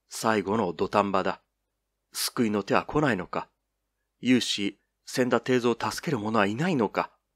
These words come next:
万事休す。流れの中ほどへ来ると、共に四人は定蔵を担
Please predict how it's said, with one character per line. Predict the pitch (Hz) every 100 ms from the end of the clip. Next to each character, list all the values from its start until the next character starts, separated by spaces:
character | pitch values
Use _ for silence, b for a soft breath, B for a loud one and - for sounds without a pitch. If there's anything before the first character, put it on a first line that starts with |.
| _ _ _ _ _
万 | 117 101 104
事 | 95 -
休 | 127 104
す。 | - - _ _ _ _ _ _ _ _ _
流 | 110 107 117
れ | 123
の | 123 120 - _ _
中 | 110 110 131
ほ | 120 127
ど | 123
へ |
来 | 117 131
る | 113
と、 | - 98 - _ _ _ _ _
共 | - 107 107
に | 104
四 | 104
人 | 104 110
は | 92 87
定 | 117 110
蔵 | 110
を | 104
担 | 110